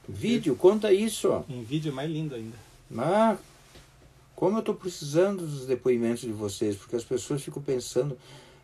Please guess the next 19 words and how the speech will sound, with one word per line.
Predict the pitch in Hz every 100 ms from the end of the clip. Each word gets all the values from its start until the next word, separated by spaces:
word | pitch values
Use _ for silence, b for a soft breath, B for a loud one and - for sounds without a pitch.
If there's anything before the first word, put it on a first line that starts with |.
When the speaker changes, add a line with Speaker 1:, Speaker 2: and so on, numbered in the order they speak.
| -
Speaker 1:
que | -
eu |
tô | - 120
passando | 117 - 131 135
a |
conversa | - 113 104 127 143
em | 113
vocês, | 95 - 135 139 - _ _ _ - -
que | 98
não | 98
é | 123
assim. | 135 - 117 147 - _ _ _ _ _ - - -
Quem | 180
tava | 180 170 165
na | 139
aula | 120 127 139
final | - 107 120
de | -
semana | - 92 117 190 101